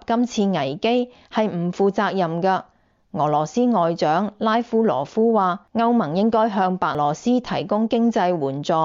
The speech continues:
嚟應付非法移民。德國外交部長馬斯話，歐盟唔會向勒索屈服。佢話，歐盟將擴大對白羅斯嘅制裁，將制裁所有參與有針對性地走私非法移民嘅人。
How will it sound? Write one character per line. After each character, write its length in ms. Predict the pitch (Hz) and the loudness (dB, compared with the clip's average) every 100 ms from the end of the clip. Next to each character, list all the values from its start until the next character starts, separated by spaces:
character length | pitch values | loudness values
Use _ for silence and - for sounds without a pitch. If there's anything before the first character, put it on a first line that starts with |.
| - _ | -2 _
嚟 100 | 170 160 | -2 0
應 300 | 185 208 208 | 0 0 -2
付 240 | 170 165 | -2 -2
非 240 | - 254 | 0 0
法 220 | 247 190 170 | 0 -2 -2
移 260 | 160 143 | -6 -6
民。 380 | 143 143 139 127 - _ _ | -6 -6 -6 -10 -14 _ _
德 140 | 220 214 | -4 0
國 220 | 196 165 | 0 0
外 260 | 170 160 | -2 -2
交 220 | 180 208 208 | 0 0 0
部 220 | 165 165 | 0 -2
長 320 | - 147 196 | -2 0 0
馬 200 | 175 165 | 0 -2
斯 280 | - 220 226 | -4 0 2
話， 280 | 190 170 - _ _ - | 2 0 -6 _ _ -6
歐 220 | 247 285 | -2 2
盟 320 | 277 180 165 - | 2 0 -4 -4
唔 240 | 180 180 165 | -2 0 2
會 140 | 214 | 2
向 280 | 226 226 220 | 2 2 2
勒 120 | 190 | 0
索 280 | - 214 190 220 | -2 -2 0 0
屈 80 | 247 | -2
服。 360 | - 175 - - _ - | -2 -2 -2 -8 _ -4
佢 160 | 165 | 0
話， 240 | 185 180 185 _ - | 2 0 -4 _ -6
歐 160 | 214 226 | 0 2
盟 260 | 220 143 | 0 -2
將 280 | 151 214 220 | -2 0 0
擴 220 | - 185 - | 0 -2 -2
大 240 | 175 170 | -2 0
對 280 | 170 - 202 | -2 0 -2
白 180 | 202 160 | -2 -2
羅 160 | 147 156 | -2 -2
斯 220 | - 247 | -2 0
嘅 180 | 190 175 | 0 0
制 340 | 180 170 180 | -2 -2 -2
裁， 300 | 156 139 123 - - _ - | -2 -2 -4 -14 -20 _ -4
將 260 | 254 277 | 0 0
制 240 | 269 202 202 | 0 -2 -2
裁 280 | - 156 151 | -2 -2 -2
所 260 | 160 160 | 0 2
有 320 | 220 175 180 | 2 0 -2
參 400 | - 254 247 247 | -4 -2 0 2
與 240 | 165 156 - | 2 0 0
有 200 | 180 170 | 0 0
針 280 | 190 247 247 | 0 0 0
對 220 | 208 190 | 0 -2
性 300 | 190 190 190 | -2 -2 -2
地 240 | 170 160 - | 0 -2 -2
走 260 | 143 143 | -2 -2
私 240 | 185 240 233 | -2 0 0
非 240 | - 240 | 0 0
法 220 | 233 180 | 0 -2
移 220 | 147 139 139 | -4 -6 -6
民 260 | 143 139 | -6 -2
嘅 160 | 175 175 | 0 0
人。 320 | 151 127 | 0 -2